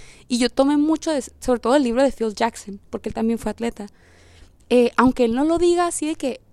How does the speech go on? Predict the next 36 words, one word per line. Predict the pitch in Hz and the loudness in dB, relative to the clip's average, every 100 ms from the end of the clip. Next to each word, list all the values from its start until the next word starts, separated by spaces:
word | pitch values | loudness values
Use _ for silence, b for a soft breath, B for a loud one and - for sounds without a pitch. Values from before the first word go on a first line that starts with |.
| - | -4
lit | 233 226 269 - | 0 2 0 -2
en | 269 | -2
el | 277 220 | 0 2
libro, | 302 359 294 269 - - - - - - _ _ - - - | 4 4 2 -4 -18 -20 -20 -20 -20 -20 _ _ -20 -20 -8
y | 247 233 233 - | -4 -2 -4 -2
gran | 208 247 262 | 2 2 2
parte | 302 302 381 | -2 0 -4
de | |
que | 370 | -2
los | 294 220 | -4 -2
atletas | 208 220 254 | -6 -8 -4
sean | 302 | -4
tan | 311 370 | -4 -10
exitosos, | - 196 285 381 339 285 | -12 -2 -2 -2 -4 -4
morros, | 262 233 - _ | -4 -4 -12 _
es | - | -2
porque | - 262 - 254 | 0 -4 -2 -4
so-, | - 226 | -4 -4
afirman | 196 - 214 226 240 | -4 -2 -2 0 0
muy | 247 262 | 4 4
cabrón. | - 254 247 220 - - | 2 -2 0 -2 -4 -2
Ellos | 233 277 | 0 0
afirman | 254 226 233 254 | -4 -2 0 0
positivo | 262 - - 226 | -2 -4 2 2
para | 285 208 202 | 4 -4 -2
todo. | - 226 - | -2 -2 -6
O | - | -6
sea, | 226 | -4
un | 233 | -4
atleta | 262 294 311 | -4 -6 -2
nunca | 302 320 | 0 -2
lo | |
escuchas | 285 233 | -4 -4
hablar | 262 226 214 | -2 -4 -4
como | 254 | -4
que, | 254 | -4